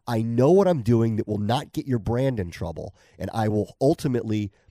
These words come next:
be, you and I will both be better off. I'll be a happy worker for you, and you'll be happy that you have someone who's,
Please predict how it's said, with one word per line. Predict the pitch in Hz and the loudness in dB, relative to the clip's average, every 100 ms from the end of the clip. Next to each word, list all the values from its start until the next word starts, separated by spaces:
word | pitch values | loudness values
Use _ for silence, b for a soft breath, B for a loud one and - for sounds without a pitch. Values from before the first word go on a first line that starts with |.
| _ | _
be, | 120 110 101 | 0 0 -2
you | 110 156 196 | 2 2 2
and | 135 123 | -2 -4
I | 123 139 | 0 2
will | 120 | 2
both | 107 - 151 190 - | 2 4 4 4 2
be | 151 | 0
better | 135 131 | 2 4
off. | 123 90 - | 2 0 -2
I'll | 117 | 0
be | 117 117 | 2 0
a | |
happy | 90 120 120 101 | -2 -6 -4 -4
worker | 90 123 175 196 202 202 | 0 0 2 -2 -2 -4
for | 185 | -2
you, | 180 208 220 b b - | 4 4 4 b b -8
and | 107 | -2
you'll | 123 143 | 4 4
be | 147 | 4
happy | 123 117 127 | 0 -2 -2
that | 113 101 | -4 0
you | 107 | 0
have | 110 | 0
someone | - 107 104 | 0 0 2
who's, | 95 98 | 2 0